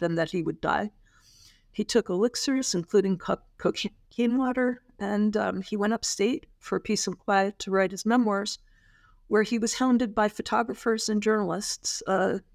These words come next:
and he died in eighteen eighty-five, uh, and his, with having completed his, um, memoir with the help of Mark Twain, his friend. Uh, and he described,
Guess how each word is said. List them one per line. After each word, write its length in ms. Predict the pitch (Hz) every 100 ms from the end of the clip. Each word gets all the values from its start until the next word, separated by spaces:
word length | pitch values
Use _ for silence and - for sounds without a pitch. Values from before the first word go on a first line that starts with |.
| -
and 180 | 202 196
he 80 | 208
died 300 | 208 208 208
in 100 | 202
eighteen 360 | 202 - 220
eighty-five, 640 | 202 202 202 214 208 208 - _ _ _ _ _ _ _ _ 202
uh, 360 | 196 190 202 -
and 160 | - 196
his, 180 | 202 208 _ -
with 400 | - 214 208 - -
having 300 | - 208 190
completed 600 | - 208 240 240 254 220 -
his, 420 | 208 202 196 -
um, 300 | - 196 190 - _ _ _ _ _ -
memoir 340 | 208 214 240
with 140 | 269 -
the 80 | 180
help 260 | 208 -
of 180 | 190 -
Mark 240 | 196 190
Twain, 300 | - 196 247 - _ _
his 160 | -
friend. 340 | - 220 277 - _ _ _ _ _ - _ -
Uh, 280 | 226 220 220 - - _ _ _ - - _ _ _ -
and 360 | 233 240 240
he 180 | - 269
described, 480 | 247 - - 269